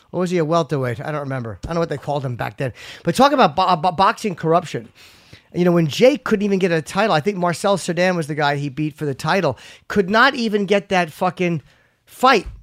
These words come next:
until he threw a fight against, uh, was it Jimmy Fox? The guy he threw the fight against? Um, and, uh,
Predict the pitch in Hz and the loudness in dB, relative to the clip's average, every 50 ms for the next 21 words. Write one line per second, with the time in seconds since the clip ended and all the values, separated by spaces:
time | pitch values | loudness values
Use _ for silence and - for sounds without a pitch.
0 | - _ - 151 147 - 185 180 170 156 - - 190 214 233 208 - - - 160 | -20 _ -14 -12 -8 -4 -2 -2 -2 -2 -4 -4 0 2 2 2 0 0 -2 -2
1 | 156 156 160 165 _ _ - - _ _ _ _ - 156 156 135 175 170 170 156 | 0 -2 -2 -4 _ _ -20 -20 _ _ _ _ -8 -6 -4 -2 0 0 -2 -2
2 | - - - 170 160 156 151 151 147 143 139 135 113 - _ _ _ _ _ _ | -6 -6 -6 -2 0 0 2 2 2 2 0 -2 -4 -8 _ _ _ _ _ _
3 | _ _ _ _ _ - 139 131 113 143 113 - _ _ _ - - - - 170 | _ _ _ _ _ -16 -14 -14 -14 -14 -16 -18 _ _ _ -20 -14 -12 -10 -8
4 | 170 180 185 180 165 147 - - - - - 156 151 156 175 - - - - - | -6 -6 -6 -6 -6 -8 -12 -18 -20 -18 -16 -14 -12 -12 -12 -14 -14 -12 -12 -12
5 | - - - - - _ - - 170 165 165 165 165 151 - - 180 165 160 143 | -10 -12 -14 -16 -18 _ -12 -8 -6 -4 -4 -4 -6 -6 -6 -6 -6 -6 -6 -6
6 | - - 175 180 175 175 170 190 190 175 - - - - _ _ _ _ _ _ | -4 -2 -2 -2 -2 -2 -2 -4 -4 -4 -6 -10 -16 -20 _ _ _ _ _ _
7 | _ _ _ - 151 160 156 156 156 156 156 156 156 160 160 156 143 131 _ _ | _ _ _ -8 -4 -2 0 2 2 2 2 2 2 2 2 0 -4 -6 _ _
8 | _ _ _ _ _ _ _ _ - - - 156 160 180 151 156 156 156 151 147 | _ _ _ _ _ _ _ _ -20 -14 -12 -12 -10 -8 -6 -4 -4 -2 -2 -2
9 | 143 139 139 135 | -4 -4 -6 -8